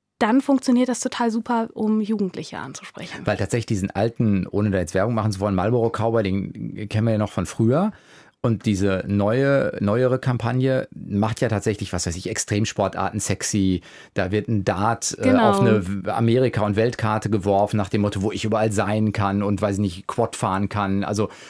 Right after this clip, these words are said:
Speaker 2: alle diese Dinge, die eben sexy, aber vielleicht eben noch nicht erlaubt sind für mich in dem Alter.
Speaker 1: Genau, also auch Mutproben, ähm, Sportarten, die irgendwie auch zum Teil gefährlich sind, zum Beispiel Parkour, ähm,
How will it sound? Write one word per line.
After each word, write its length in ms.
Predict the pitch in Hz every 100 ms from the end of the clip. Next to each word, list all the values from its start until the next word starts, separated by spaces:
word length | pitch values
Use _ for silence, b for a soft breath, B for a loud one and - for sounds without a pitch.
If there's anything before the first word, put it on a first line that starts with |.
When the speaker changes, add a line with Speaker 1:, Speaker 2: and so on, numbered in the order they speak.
| B
Speaker 2:
alle 200 | - 113
diese 220 | 120 110 104
Dinge, 520 | 107 123 123 113 104
die 220 | 107 -
eben 260 | 120 117 110
sexy, 480 | - - - 139
aber 180 | - 117
vielleicht 480 | 117 117 104 113 -
eben 160 | - 113
noch 80 |
nicht 160 | 113 107
erlaubt 320 | 113 113 120
sind 140 | 95 82
für 100 | 90
mich 160 | 82
in 100 | 87
dem 160 | 85 82
Alter. 460 | - - 95 92 - _ -
Speaker 1:
Genau, 340 | 240 277 202
also 180 | 190 185
auch 120 | 160
Mutproben, 1040 | 196 220 220 - 214 196 185 190 185 180
ähm, 560 | 180 185 175 175 180 180
Sportarten, 840 | 185 - 196 208 214 196 196 - 196
die 180 | 196
irgendwie 600 | - 208 208 - 202 196 180
auch 160 | 185
zum 220 | - - 190
Teil 240 | 190 180
gefährlich 560 | 175 - 180 175 175 -
sind, 180 | 175
zum 140 | 170 175
Beispiel 220 | 170 170
Parkour, 840 | - 180 - 208 190 190 180 175 -
ähm, 500 | 170 165 165 165 190